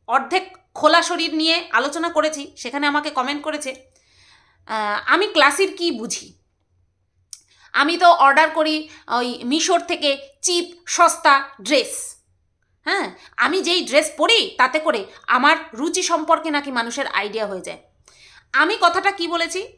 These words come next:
যে তুমি যেই ড্রেসই পরো না কেন, তুমি নাইটি পরো, চুড়িদার পরো, জিন্স পরো, কুর্তি পরো, তারপরে শাড়ি পরো, যাই পরো না কেন,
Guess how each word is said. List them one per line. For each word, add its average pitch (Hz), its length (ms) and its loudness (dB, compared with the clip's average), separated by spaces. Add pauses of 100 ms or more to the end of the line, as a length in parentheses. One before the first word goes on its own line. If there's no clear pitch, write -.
(200)
যে 277 120 -8
তুমি 330 220 -6
যেই 247 240 -4
ড্রেসই 302 280 -4
পরো 247 220 -4
না 214 100 -6
কেন, 202 180 -10
তুমি 240 200 -10
নাইটি 233 300 -4
পরো, 262 240 -4
চুড়িদার 247 380 -8
পরো, 247 240 -6
জিন্স 254 340 -10
পরো, 247 260 -2
কুর্তি 269 280 -12
পরো, 240 360 -4 (280)
তারপরে 220 300 -4
শাড়ি 294 280 0
পরো, - 360 -8 (280)
যাই 285 280 2
পরো 277 240 4
না 208 100 -6
কেন, 175 200 -14